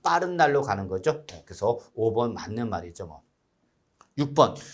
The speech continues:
취득세 과세 표준 취득 당시의 가액을 하는 거죠. 맞죠? 다만 무슨 취득일 때는, 연부 취득일 때는, 그때는 연부 금액을 과표하는 거죠.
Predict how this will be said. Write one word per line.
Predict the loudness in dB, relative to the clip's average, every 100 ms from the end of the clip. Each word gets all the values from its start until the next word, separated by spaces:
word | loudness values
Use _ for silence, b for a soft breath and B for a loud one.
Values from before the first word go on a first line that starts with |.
| B -6
취득세 | -2 -2 -2 2 4 4
과세 | 4 2 2 0
표준 | 0 0 0 -2
취득 | -2 -2 2 2 2 0
당시의 | 0 0 0 -2 -2 -2 -4 -4
가액을 | -2 0 0 -2
하는 | -4
거죠. | -8 -10 -18 _
맞죠? | -10 -8 -8 -10 -12 _ -4
다만 | 0 0
무슨 | 0 -2
취득일 | -2 -2 -2
때는, | 0 0 0 B B 4
연부 | 6 6 4 0
취득일 | 0 0 0 2
때는, | 0 -2
그때는 | -6 -2 0 0 B B 4
연부 | 4 4 4 2
금액을 | 2 -2 8 8 10
과표하는 | 8 6 0 -4
거죠. | -6 -10 -14